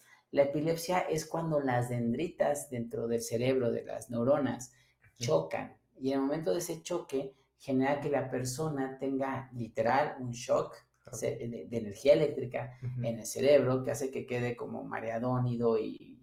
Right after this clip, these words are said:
Speaker 1: mal.
Speaker 2: Ujú.
Speaker 1: Entonces, ¿esto es algún asunto orgánico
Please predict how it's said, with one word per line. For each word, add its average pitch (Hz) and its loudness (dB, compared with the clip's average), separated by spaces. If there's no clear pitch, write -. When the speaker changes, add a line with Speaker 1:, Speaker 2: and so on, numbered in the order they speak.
Speaker 1:
mal. 123 0
Speaker 2:
Ujú. 120 -12
Speaker 1:
Entonces, 170 -2
¿esto 196 6
es 160 2
algún 160 0
asunto 151 -4
orgánico 165 2